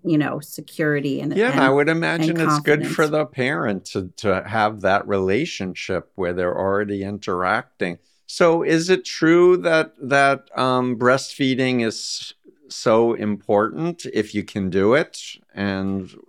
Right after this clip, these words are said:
Speaker 1: Absolutely.
Speaker 2: because
Speaker 1: Absolutely.
Speaker 2: of hormones, because of, of
Speaker 1: Sure.
Speaker 2: antibodies
Speaker 1: Sure.
Speaker 2: and
Speaker 1: Mm-hmm.
Speaker 2: talk about
Speaker 1: So we
Speaker 2: that.
Speaker 1: say, you know, I will say, you know, fed is best, whatever way you need to feed your baby, you want to feed your baby, that's,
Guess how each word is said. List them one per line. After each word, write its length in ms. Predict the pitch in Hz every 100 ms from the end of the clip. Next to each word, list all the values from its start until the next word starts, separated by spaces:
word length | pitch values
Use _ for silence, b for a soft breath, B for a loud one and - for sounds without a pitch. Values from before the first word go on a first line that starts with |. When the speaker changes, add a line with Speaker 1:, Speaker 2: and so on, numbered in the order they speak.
| -
Speaker 1:
Absolutely. 880 | - - - 240 220 190 - 151 -
Speaker 2:
because 400 | 113 175 117 -
Speaker 1:
Absolutely. 360 | 117 110 160
Speaker 2:
of 60 | 156
hormones, 800 | 131 143 139 135 135 131 127 113
because 540 | 107 95 - 98 95 98
of, 380 | 92 90 85 -
of 260 | 92 90 90
Speaker 1:
Sure. 160 | 214 247
Speaker 2:
antibodies 1200 | - 190 139 120 123 123 123 120 120 120 117 120
Speaker 1:
Sure. 120 | 95
Speaker 2:
and 240 | 80 73 76 -
Speaker 1:
Mm-hmm. 280 | 202 196 214
Speaker 2:
talk 240 | 262 285
about 280 | 156 - 247
Speaker 1:
So 100 | 254
we 120 | 262
Speaker 2:
that. 100 | 277
Speaker 1:
say, 220 | - 277 277
you 180 | 262
know, 140 | 254 240
I 180 | 220 226
will 260 | 240 254
say, 400 | - - 247 247
you 320 | 285 311 226 202
know, 180 | 196 240
fed 520 | - - 190 185 214
is 260 | 202 285
best, 500 | 202 190 269 - -
whatever 420 | 185 - 185 202 202
way 460 | 202 190 196 202 - _ _ _ _
you 200 | 185 180
need 280 | 190 202 208
to 100 | 254
feed 280 | 254 254 233
your 100 | 247
baby, 240 | 254 254
you 180 | 233 190
want 300 | 170 180 262
to 80 | 262
feed 240 | 254 294 294
your 100 | 285
baby, 480 | 320 302 339 330 -
that's, 520 | 185 202 269 -